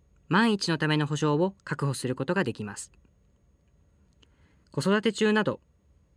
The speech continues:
資金が必要な時期には手厚く保障し、その後は年月の経過とともに、保証金額も減少していきますので、掛け金を抑えつつも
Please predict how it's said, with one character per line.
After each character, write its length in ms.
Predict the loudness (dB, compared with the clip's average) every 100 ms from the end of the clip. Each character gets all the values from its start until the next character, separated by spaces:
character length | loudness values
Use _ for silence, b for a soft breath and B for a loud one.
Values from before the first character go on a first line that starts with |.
| _
資 120 | -12 0
金 180 | 2
が 80 | 2
必 200 | -2 0
要 100 | 2
な 120 | 2
時 80 | 0
期 100 | 0
に 80 | -2
は 160 | -4 -12 _ -4
手 120 | -2
厚 180 | -2 -2
く 100 | -2
保 100 | 0
障 180 | 0 0
し、 220 | -4 -10 _ _ _ _ _ _ _ _ _ _ _ _ _ _
そ 140 | 0
の 120 | 4
後 80 | 6
は 180 | 6 4 _ -4
年 160 | 0 2
月 200 | 0 -2
の 80 | -2
経 200 | -2 0
過 100 | 0
と 80 |
と 100 | 2
も 120 | 2 0
に、 160 | -6 _ _ _ _ _ _ _ _ -4
保 120 | 0
証 160 | 2 4
金 180 | 4
額 220 | 2 2 2
も 220 | 2 -4 -4
減 220 | 0 2
少 180 | 2 0
し 60 |
て 100 | 0
い 60 | 0
き 100 | 2
ま 80 | 0
す 120 | -2
の 80 | -6
で、 180 | -10 _ _ _ _ _ _ _ _ _ _ _ _ _
掛 120 | -6 -2
け 120 | 0
金 160 | 0
を 60 | 0
抑 240 | -2 -2
え 40 | -2
つ 80 | 0
つ 140 | 0
も 160 | 0